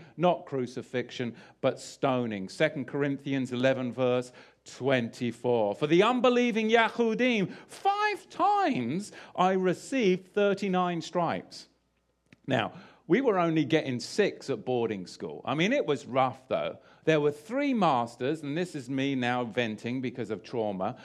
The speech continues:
but there were three masters, and it depended on the master you would go to. One master had a five-foot bamboo cane with a lead tip, and he was the cricket captain.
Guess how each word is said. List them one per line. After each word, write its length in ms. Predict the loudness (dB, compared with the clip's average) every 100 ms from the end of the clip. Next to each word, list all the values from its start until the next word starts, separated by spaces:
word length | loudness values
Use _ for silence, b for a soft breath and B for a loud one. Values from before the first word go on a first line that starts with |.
| B B
but 100 | 2
there 160 | 4 4
were 100 | 0
three 360 | -2 -2 0
masters, 560 | 2 2 2 -2 -6 -4
and 80 | -4
it 120 | -2
depended 460 | -2 -2 -2 0
on 140 | 0 0
the 60 |
master 460 | 2 2 2 -2 -6
you 200 | -2 -2
would 160 | -2 2
go 240 | 2 2
to. 240 | -4 -8 -10 B B
One 340 | 2 2 2
master 640 | 2 4 2 0 0 0 2
had 220 | 2 0
a 80 | -2
five-foot 880 | 0 0 2 0 -2 0 0 0 -8 _ _ _ -2
bamboo 580 | 2 4 2 0 -2 0
cane 360 | 0 0 0
with 140 | 0 2
a 40 |
lead 440 | 2 2 2 -4
tip, 360 | -4 -2 -2 -8 B B B
and 160 | 0 2
he 160 | 2
was 200 | 2 0
the 100 | -2
cricket 540 | -6 -2 -2 0 -4 -2
captain. 600 | -2 -2 -6 -12 -12